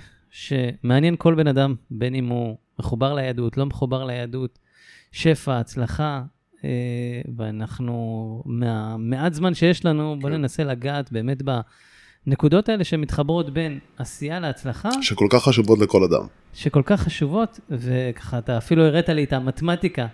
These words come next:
Speaker 2: נכון.
Speaker 1: מאחורי זה, ואנחנו
Speaker 2: נכון.
Speaker 1: בטח נדבר על זה, ואתה יודע, אנשים אוהבים מתמטיקה, אנשים אוהבים מדע מדויק, אני בא, עשיתי תואר ב-, בתחום המדעים המדויקים, אז
Speaker 2: Mm-hmm.
Speaker 1: אני מאוד מחובר לזה. אמ, ככה אולי נתחיל מ-,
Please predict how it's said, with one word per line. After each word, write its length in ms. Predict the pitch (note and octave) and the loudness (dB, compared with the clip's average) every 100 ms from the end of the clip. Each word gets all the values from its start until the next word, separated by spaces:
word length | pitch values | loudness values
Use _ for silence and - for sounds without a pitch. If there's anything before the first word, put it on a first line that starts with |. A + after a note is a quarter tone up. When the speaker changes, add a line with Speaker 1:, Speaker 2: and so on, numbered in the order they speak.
| _ - | _ -8
Speaker 2:
נכון. 240 | - - | -4 -2
Speaker 1:
מאחורי 420 | B2+ B2 B2+ C3+ | -4 -4 -6 -6
זה, 180 | C3+ F#3 | -6 -8
ואנחנו 160 | D#3 B2+ | -8 -10
Speaker 2:
נכון. 160 | - | -10
Speaker 1:
בטח 240 | C3+ - - _ - - - _ - | -8 -8 -12 _ -20 -20 -20 _ -4
נדבר 440 | C3+ C#3 C#3+ D#3+ | 0 4 4 4
על 100 | C#3 | 2
זה, 160 | B2+ D3+ | 0 0
ואתה 180 | B2+ - C3+ | -2 -10 -6
יודע, 140 | D#3+ | -6
אנשים 280 | D3 - F3 | -6 -6 -4
אוהבים 240 | D3 D#3+ | -2 -2
מתמטיקה, 480 | C3+ C3+ D3+ - C3 | -4 -4 -6 -4 -6
אנשים 280 | A2+ - C3+ | -6 -4 -4
אוהבים 240 | A#2+ B2+ | -4 -4
מדע 200 | A#2 A#2+ | -2 -2
מדויק, 520 | B2 A2 A2+ C#3+ C3 | -2 -2 -2 -4 -4
אני 140 | A#2+ A#2 | -4 -2
בא, 400 | C3 C#3+ B2+ A2+ | -2 -2 -2 -4
עשיתי 280 | G2+ C3 A#2+ | -6 -8 -4
תואר 300 | - E3+ D#3 | 0 0 0
ב-, 220 | A#2+ A2+ A2 | -6 -8 -8
בתחום 320 | - - B2 | -6 -4 -4
המדעים 400 | A#2 A2+ A#2 A#2+ | -2 -2 -2 -2
המדויקים, 600 | A2+ G#2+ A2 - E3+ B2+ | -4 -2 -4 -2 -4 -4
אז 160 | G#2+ | -8
Speaker 2:
Mm-hmm. 500 | D#2 E2+ - _ _ | -12 -18 -18 _ _
Speaker 1:
אני 100 | B2 | 2
מאוד 200 | C3 D3 | 6 6
מחובר 400 | D3 - A#2+ A#2 | 6 2 2 2
לזה. 260 | A2 G#2+ C3 - _ - - - _ - | 2 0 -4 -6 _ -20 -20 -20 _ -2
אמ, 760 | A#2 B2+ B2+ B2+ B2+ B2+ B2 A#2 - - | 2 4 4 0 -2 -2 -4 -6 -10 -8
ככה 200 | G#2+ B2+ | -2 0
אולי 280 | C3 G3 A3+ | 2 2 0
נתחיל 480 | G#3 - G#3+ G#3+ F3+ - C3 | -2 2 2 2 -2 -6 -4
מ-, 560 | B2+ B2 A#2+ A#2 A#2+ | -2 0 -2 -4 -6